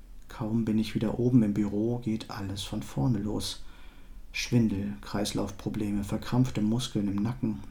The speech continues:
in der Brust und im Rücken. Ich setze mich wieder und versuche mich mit Atmen zu beruhigen. Zwei Sekunden ein, vier Sekunden aus, immer wieder.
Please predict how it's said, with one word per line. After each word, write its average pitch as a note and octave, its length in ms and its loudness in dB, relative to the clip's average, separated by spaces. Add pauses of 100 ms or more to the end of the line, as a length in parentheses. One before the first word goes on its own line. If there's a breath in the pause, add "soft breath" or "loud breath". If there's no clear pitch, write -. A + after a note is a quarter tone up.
(120)
in G#2+ 80 -2
der G2+ 100 -2
Brust A2+ 400 -4
und A#2 120 -2
im A#2 100 0
Rücken. A#2 360 -2 (880 loud breath)
Ich - 160 -4
setze A2+ 320 -2
mich G2+ 240 -2
wieder G2+ 260 0
und G2 140 -2
versuche G#2+ 400 0
mich A#2 260 0
mit B2+ 220 2
Atmen G#2+ 460 2
zu - 160 -6
beruhigen. G#2+ 500 0 (760 soft breath)
Zwei G#2 280 -4
Sekunden G2+ 440 -4
ein, A#2+ 520 2 (800 loud breath)
vier C3+ 360 10
Sekunden A#2+ 500 6
aus, G2 380 0
immer B2+ 260 10
wieder. G2+ 360 0